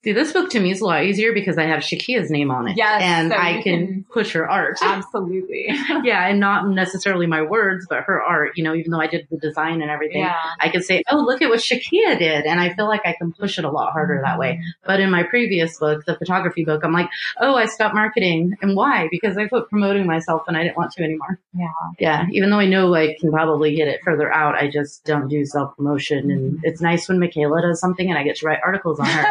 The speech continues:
Speaker 2: <laughs>
Speaker 1: because I'm like, "Here."
Speaker 2: Right. Maybe I should start art-, writing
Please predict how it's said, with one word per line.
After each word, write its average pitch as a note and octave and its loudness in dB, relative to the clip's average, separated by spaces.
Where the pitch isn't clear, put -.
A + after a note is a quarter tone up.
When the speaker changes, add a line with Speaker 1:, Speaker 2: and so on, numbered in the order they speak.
Speaker 2:
<laughs> - -6
Speaker 1:
because A3+ 0
I'm G3+ 0
like, F#3+ 0
"Here." D#4 0
Speaker 2:
Right. D4 -2
Maybe E4+ -2
I E4+ 0
should F#4 -6
start - -4
art-, G3+ -4
writing G3 -4